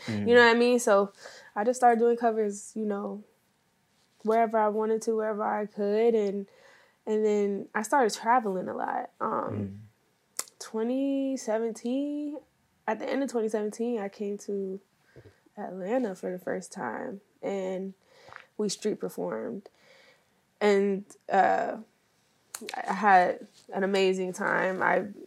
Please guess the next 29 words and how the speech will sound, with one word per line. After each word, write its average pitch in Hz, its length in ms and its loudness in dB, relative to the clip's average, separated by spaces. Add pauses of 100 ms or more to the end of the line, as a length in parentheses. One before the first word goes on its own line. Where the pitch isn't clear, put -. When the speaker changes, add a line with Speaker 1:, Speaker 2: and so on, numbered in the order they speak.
(260)
Speaker 2:
I 196 140 -2
got - 400 0 (160)
co-, - 180 -10 (380)
co-signed 190 600 2
by 185 180 10
a 185 60 6
few 196 280 -2
really 185 240 2
dope 185 340 0
people, 196 440 0
and 190 180 -4
they 180 80 0
put - 200 -4
me 196 180 -4
on 185 120 -4
their 185 180 0
Instagram 196 500 -2
Live, 185 500 0
and 175 340 -4
Speaker 1:
Mm-hmm. 113 220 -14 (880)
Speaker 2:
I 185 120 -6
grew 196 340 -2
a 196 80 0
lot 180 240 0
of 202 80 -4
followers 208 640 2
out - 200 -4
here, 202 380 -2
and, 185 280 -8